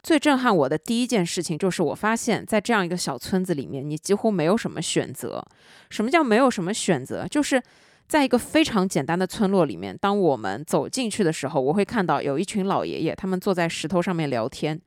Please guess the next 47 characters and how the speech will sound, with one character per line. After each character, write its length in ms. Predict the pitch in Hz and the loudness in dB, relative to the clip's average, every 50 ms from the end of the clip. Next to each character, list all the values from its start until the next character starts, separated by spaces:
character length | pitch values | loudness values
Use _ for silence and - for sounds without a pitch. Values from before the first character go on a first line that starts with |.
| _ _ - - - - - - _ - | _ _ -20 -20 -20 -20 -20 -20 _ 2
我 140 | 190 196 190 | 4 6 6
可 280 | - - - 220 190 | 6 4 4 6 6
以 120 | 247 254 233 | 6 4 0
看 320 | - - - 247 226 185 | -2 -2 -2 -2 0 -2
到 160 | 160 - 120 - - | 0 -2 -4 -6 -6
他 120 | - 208 | -6 -2
们 120 | 202 202 196 | 0 0 0
每 200 | 185 165 120 - | 0 -2 -4 -4
天 220 | - - 180 180 190 | -4 -2 -2 -2 0
都 120 | 208 208 | 0 0
坐 240 | 220 - 233 202 165 | 0 2 2 2 4
在 240 | - 175 135 - - - - | 4 2 0 -2 -4 -12 -12
石 200 | - - - 196 | -10 -6 -4 -4
头 140 | 180 170 170 | -2 -2 -2
上 160 | 175 185 156 | -4 -4 -4
面 100 | 151 139 | -2 -4
聊 200 | 135 110 73 - | -4 -4 -6 -8
天， 260 | - - 131 123 123 - _ _ | -8 -8 -8 -8 -8 -12 _ _
在 180 | - - 233 202 | -2 2 4 4
有 120 | 160 123 110 | 4 2 2
太 220 | - - - 214 | -2 -2 0 2
阳 120 | 180 151 139 | 2 2 2
的 120 | 135 135 | 0 -2
日 180 | - 160 151 143 | 0 0 -2 -2
子， 260 | - - - - - - - | -4 -8 -12 -12 -12 -12 -10
吃 220 | - - - 202 | -8 -4 -4 -2
过 200 | - - 185 165 | 2 6 6 6
午 180 | 143 135 107 65 | 6 4 0 -6
饭 240 | - - - 262 190 | -2 0 0 0 0
的 60 | 143 | -2
这 120 | - 170 | -4 -4
个 80 | 139 123 | -4 -4
时 240 | 139 - - 135 135 | -6 -8 -10 -10 -8
间。 240 | - 139 143 135 - _ _ _ _ _ - - - - | -6 -6 -6 -6 -6 _ _ _ _ _ -20 -20 -10 -2
然 140 | 185 233 | 0 2
后 60 | 320 294 | 4 4
我 80 | 262 | 4
看 140 | 269 254 247 | 4 2 0
到 80 | 226 214 | 0 2
隔 160 | - 175 170 | 4 4 4
壁 120 | 170 220 | 6 6
有 120 | 196 147 135 | 4 4 4
一 40 | |
个 80 | 131 165 | 2 0
小 180 | - - 147 131 | 0 0 -2 -2
卖 220 | 143 151 151 143 | -2 -4 -4 -4
部， 200 | - 165 147 - | -2 -2 -2 -2